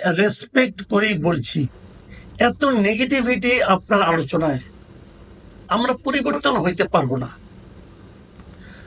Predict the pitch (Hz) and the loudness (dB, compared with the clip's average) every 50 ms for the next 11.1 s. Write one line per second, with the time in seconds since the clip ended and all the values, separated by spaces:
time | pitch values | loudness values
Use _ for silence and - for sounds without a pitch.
0 | - - - - - - 220 214 220 214 208 - - - - - - 233 262 285 | -20 -20 -20 -16 0 4 4 4 4 2 0 -4 -10 -14 -6 -2 0 2 4 4
1 | 294 277 208 226 220 - - 254 247 - - 240 202 185 185 - - 180 196 214 | 4 2 2 0 0 0 0 0 0 0 0 0 2 2 2 2 2 2 2 2
2 | 226 208 - 208 - 214 208 196 208 208 - - 226 180 139 123 120 185 180 - | 2 0 -2 0 2 2 2 2 0 -2 -2 -2 -2 0 0 0 2 0 0 2
3 | - 226 214 190 180 180 180 208 - 233 226 233 208 214 196 - 233 220 208 226 | 0 0 0 0 0 0 0 0 0 0 0 0 -2 -2 0 2 2 2 4 2
4 | 170 131 113 - - - - - - - - - - - - - - - - - | 2 0 0 -4 -10 -20 -20 -20 -20 -20 -20 -20 -20 -20 -20 -20 -20 -20 -20 -20
5 | - - - - - - - 240 262 254 269 269 262 226 285 - - 208 190 185 | -20 -20 -20 -18 -2 0 2 2 2 2 0 -2 -2 -2 -2 -2 0 -2 -2 0
6 | - - 262 247 - 208 190 - 180 165 147 156 160 180 180 - - 202 208 208 | 0 -2 -2 -2 -2 -4 -2 -2 -2 -2 -2 -2 -2 -2 -2 -2 -2 -2 -2 -2
7 | 208 226 214 220 196 180 - - 156 135 165 156 151 165 180 254 254 - - - | -2 -2 0 0 0 0 0 -2 -2 0 0 0 0 0 -2 -2 -4 -6 -12 -18
8 | - - - - - - 202 196 214 247 247 247 240 180 - - 156 135 135 - | -18 -18 -18 -10 -2 2 2 4 4 4 4 4 2 2 2 0 -4 -6 -8 -10
9 | - - - - - - - - - - 208 220 214 - 254 247 254 254 - - | -16 -20 -20 -18 -10 -4 0 0 2 4 4 2 2 2 0 0 0 -2 -2 -2
10 | 254 233 185 202 185 170 151 160 156 139 123 - - 127 - - 156 135 147 147 | -2 0 2 2 2 2 2 2 2 2 0 -2 -4 -4 -2 -2 -2 -2 -4 -8
11 | - | -10